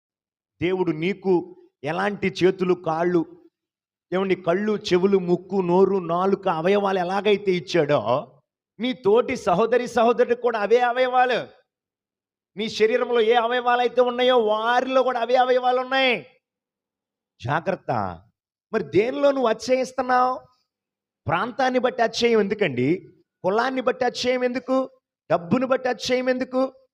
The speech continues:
నీకున్నటువంటి అర్హతలను బట్టి అతిశయం ఎందుకు? పుడతా ఏం పట్టుకొని వచ్చాం మనం? ఏం తీసుకురాలా. తల్లి గర్భంలో దిగంబరులుగా వచ్చాం. ఏదో తల్లిదండ్రుల కష్టార్జితం, దేవుని కృప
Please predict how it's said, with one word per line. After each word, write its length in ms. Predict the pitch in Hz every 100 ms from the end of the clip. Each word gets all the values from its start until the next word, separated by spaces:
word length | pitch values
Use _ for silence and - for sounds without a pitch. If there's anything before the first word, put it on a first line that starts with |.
| _ -
నీకున్నటువంటి 600 | 214 220 240 254 254 233
అర్హతలను 500 | 196 233 226 277 262
బట్టి 200 | 254 254
అతిశయం 380 | 254 - 262 262
ఎందుకు? 400 | 262 262 269 262 - _ _ 196
పుడతా 480 | 240 - 254 220 247
ఏం 340 | 196 220 269
పట్టుకొని 360 | 277 269 269 269
వచ్చాం 260 | 269 269
మనం? 300 | 269 269 269 269 _ _ _ _
ఏం 420 | 127 165 190 190 175
తీసుకురాలా. 640 | 165 156 - 139 127 117
తల్లి 340 | - 147 160
గర్భంలో 420 | 156 143 139 147
దిగంబరులుగా 800 | 139 135 143 147 147 151 143 135
వచ్చాం. 480 | 120 117 - 104 - _ _ _ _ _ _ _ _ _ _ _ _ 117
ఏదో 480 | 143 185 185 185 - _ _ _ -
తల్లిదండ్రుల 420 | 127 143 151 143
కష్టార్జితం, 840 | 143 143 - 156 151 135 143 143 131 - _ _ _ 101
దేవుని 380 | 143 160 160 156
కృప 440 | 156 151 139 139